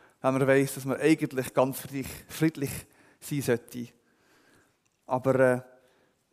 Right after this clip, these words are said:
wenn ihr uns nicht als Unzufriedenheit, Konflikt, Anklage, Verzweiflung und so weiter existiert. Ich meine, die Liste geht weiter. Vielleicht sind unsere Ferien trotz Faulenzen oder Schwimmen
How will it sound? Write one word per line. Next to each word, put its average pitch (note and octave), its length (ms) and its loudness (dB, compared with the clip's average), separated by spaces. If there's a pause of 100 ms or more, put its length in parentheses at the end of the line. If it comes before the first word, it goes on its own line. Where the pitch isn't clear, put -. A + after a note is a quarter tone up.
(140)
wenn C3 200 -4
ihr C3+ 140 -2
uns C#3 240 -2
nicht D#3 300 -6
als C#3 260 0
Unzufriedenheit, E3 720 0
Konflikt, D#3+ 560 -4
Anklage, D3 400 2
Verzweiflung D3 640 -8
und C3 100 -12
so A#2+ 140 -12
weiter A#2+ 240 -10
existiert. - 680 -14
Ich - 100 -20
meine, B2 240 -10
die C3 200 -8
Liste D3 320 -8
geht C3+ 200 -2
weiter. - 280 -10 (3000)
Vielleicht G#3 500 6
sind G#3 320 0
unsere F3 280 -4
Ferien D3 440 4
trotz - 400 -2
Faulenzen C3+ 960 -4
oder A#2+ 200 -8
Schwimmen C3+ 640 -2